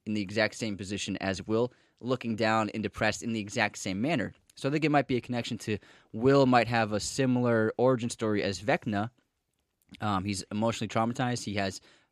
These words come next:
lost connection to everyone and anyone in his life. His friends won't talk to him. He doesn't have a relationship with, uh, intimately with anyone. And he feels isolated, just like little Vecna did. So I think that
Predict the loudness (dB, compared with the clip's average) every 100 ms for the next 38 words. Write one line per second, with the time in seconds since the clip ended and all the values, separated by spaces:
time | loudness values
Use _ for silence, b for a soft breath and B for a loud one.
0 | 0 2 2 2 2 2 2 2 2 4
1 | 4 4 2 0 0 2 2 2 0 0
2 | 0 0 -2 b b -8 -4 -2 0 0
3 | -4 0 0 0 -2 -2 -2 -2 0 0
4 | 0 -2 -4 -4 -6 -6 -8 -6 -6 -6
5 | -6 b b -4 -2 -2 -2 0 0 0
6 | 0 0 0 -4 b b b -2 2 2
7 | 2 0 0 2 2 0 -2 -4 -6 -10
8 | -2 0 0 -4 2 2 2 -2 -2 -2
9 | 0 0 0 -4 -4 -6 -2 0 0 0
10 | -4 2 2